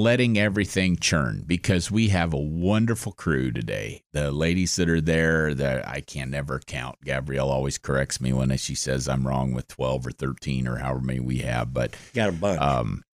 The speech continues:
Speaker 1: we've got plenty. And, and we actually, we, we pride ourselves on having that many folks hired in our little bitty town of nobody, three hundred in Fossil and seven hundred in Condon next door, where we get a handful as well. And,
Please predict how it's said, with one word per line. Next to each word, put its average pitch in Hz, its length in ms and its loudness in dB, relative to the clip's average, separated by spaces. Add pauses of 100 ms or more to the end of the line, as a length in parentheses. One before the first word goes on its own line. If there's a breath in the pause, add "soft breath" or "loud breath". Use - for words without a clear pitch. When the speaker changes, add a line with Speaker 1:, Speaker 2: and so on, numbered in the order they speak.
(140)
Speaker 1:
we've 82 260 4
got 71 240 0
plenty. 50 420 -6
And, 82 320 2
and 90 160 4
we 101 140 6
actually, 104 560 4 (400 loud breath)
we, 90 240 6
we 82 160 2
pride 104 340 4
ourselves 90 520 2
on 73 180 4
having 85 480 2
that 80 220 2
many 85 260 4
folks 78 380 0
hired 80 540 2
in 67 140 2
our 76 160 2
little 78 180 2
bitty 71 260 2
town 78 340 0
of 65 80 2
nobody, 71 440 2
three 76 280 0
hundred 71 320 2
in 65 200 2
Fossil 71 560 0
and 64 160 0
seven 73 300 0
hundred 73 280 0
in 67 80 -2
Condon 69 440 0
next 71 260 -2
door, 69 220 2
where 60 320 -2 (160)
we 64 100 0
get 65 160 0
a 67 60 0
handful 67 640 -2
as 67 120 -6
well. 67 400 0
And, 62 200 -2